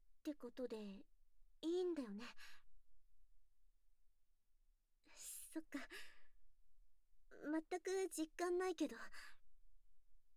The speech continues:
すっごく嬉しい。心臓もバクバクいってるし。やだ。なんかすっごく恥ずかしくなってきた。<laughs>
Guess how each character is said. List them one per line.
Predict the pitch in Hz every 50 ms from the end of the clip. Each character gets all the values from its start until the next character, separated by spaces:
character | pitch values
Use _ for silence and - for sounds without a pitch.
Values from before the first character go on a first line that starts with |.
| - - - - - - - - - -
す | 302
っ | 285 - - -
ご | 269 302
く | 320 330 330 311 262
嬉 | 240 240 240
し | 262 - 294 269 277 - - - - - - - - - - - - - - - - - - - - - - - - - - - - - - -
い。 | 294
心 | - - 381 415 427
臓 | 427 427 440 440 427 440 427
も | 381 -
バ | - 330 -
ク | - 427
バ | 359 - -
ク | - -
い | - 240
っ | -
て | - - 262
る | 269 269
し。 | 277 - - - - - - - - - - - - - - - - - - - - - - - - - - - - - - - - - - - - - - - - - - - -
や | 330 330
だ。 | 330 330 - - - - - - - 427 - - - - - - - - - - - -
な | 381 403
ん | 370
か | - 349 320
す | - - 339
っ | 311 -
ご | 370 392
く | - 370 339 311 302 - -
恥 | 330 339 349
ず | 392
か | - 427 427
し | 427 -
く | - 440
な | 359 330
っ | 320
て | - 302
き | 294 -
た。 | - 311 285 - - - - - - - - - - - - - - - - - - - - - - - - - - - - - - - - - - - - - - - - - - - - - - - - - - - - -
<laughs> | 440 - - 392 339 - -